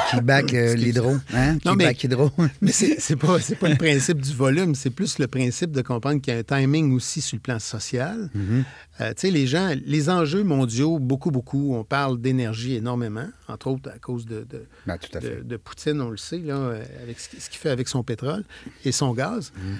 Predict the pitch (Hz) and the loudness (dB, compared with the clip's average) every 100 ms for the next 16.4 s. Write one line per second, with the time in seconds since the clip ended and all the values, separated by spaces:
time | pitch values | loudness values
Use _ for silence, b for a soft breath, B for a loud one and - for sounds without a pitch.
0 | B 139 143 151 131 170 170 131 123 117 | B 0 2 2 2 0 0 0 0 0
1 | 135 127 131 - 156 226 196 143 113 110 | -2 -4 -8 -4 -4 -4 -8 -10 -10 -10
2 | 110 107 110 120 - 110 110 b b b | -12 -12 -16 -18 -18 -20 -20 b b b
3 | - 135 - 120 110 143 127 - 180 185 | -16 -14 -12 -12 -6 -2 -2 0 0 2
4 | 131 110 110 160 131 113 110 - 110 208 | 2 0 -4 -4 -4 -4 -4 -4 -6 -6
5 | - - _ B B B - 131 127 143 | -10 -18 _ B B B -8 -6 -2 0
6 | 131 190 175 127 120 117 117 - 151 143 | 0 0 0 0 -2 -4 -6 -2 0 0
7 | 131 127 147 143 123 117 156 180 143 113 | 0 0 0 0 0 -2 -2 0 -2 -2
8 | 113 110 107 104 117 113 110 b b b | -4 -6 -10 -10 -12 -16 -18 b b b
9 | b - - - - 104 110 110 107 107 | b -20 -18 -16 -18 -18 -18 -18 -18 -18
10 | 117 120 - 117 - 135 113 107 - 156 | -18 -20 -20 -20 -10 -6 -6 -6 -2 -2
11 | - - 117 135 120 107 156 139 151 147 | -2 -6 -8 -8 -10 -2 -2 0 0 0
12 | - 180 143 120 160 139 127 107 165 160 | 0 0 0 -2 -2 0 0 -2 -6 -6
13 | - 117 - 151 123 107 147 151 120 113 | -6 -10 -4 -2 -2 0 0 0 0 -4
14 | 104 - 107 120 143 117 - 110 107 139 | -6 -6 -4 0 2 0 -2 -6 -2 -2
15 | 113 117 123 123 120 - 110 104 127 110 | 0 0 2 0 0 -2 -4 -2 -2 -2
16 | 104 - 101 98 | -4 -8 -8 -8